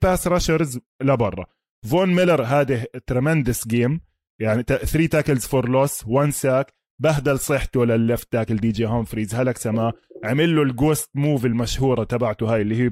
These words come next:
هي راشز فوق وبعدين بنزل تحتيك، أوب، بس-، بتشوفهاش. هاي في ارتكل حلو بشايروا عنها، اسمها Now You See Me Now You Don't. هاي سيجنتشر موف لفون ميلر. أنا كنت مفكرها كإضافة راح تكون مش كتير مهمة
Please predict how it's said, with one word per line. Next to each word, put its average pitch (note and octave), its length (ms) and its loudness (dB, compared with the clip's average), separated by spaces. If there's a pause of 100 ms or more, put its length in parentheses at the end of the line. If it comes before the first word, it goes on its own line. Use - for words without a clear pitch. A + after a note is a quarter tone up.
هي A#2 300 -2
راشز C#3+ 300 4 (140)
فوق E3+ 340 2 (240)
وبعدين C3+ 360 0
بنزل D#3 300 0
تحتيك، G3+ 440 -4
أوب، F#3 120 2 (200)
بس-، C3 260 -4
بتشوفهاش. B2+ 880 0
هاي D#3 120 2
في G3 160 0
ارتكل F3 400 0
حلو D#3+ 220 0
بشايروا C3 440 0
عنها، A#2+ 280 0 (360)
اسمها C#3 240 -2
Now D#3 140 2
You C#3+ 160 0
See D3 140 0
Me C3+ 160 0
Now C3+ 160 2
You B2+ 180 2
Don't. D#3 280 -2
هاي E3 220 0
سيجنتشر F#3 560 0
موف E3 200 2
لفون C#3+ 340 0
ميلر. D3+ 220 2 (340)
أنا A3+ 140 2
كنت A3+ 220 -2
مفكرها A3 560 0
كإضافة G3 840 2
راح D3+ 180 0
تكون A3 240 -2
مش G3+ 200 -2
كتير G3+ 220 0
مهمة B2+ 400 -2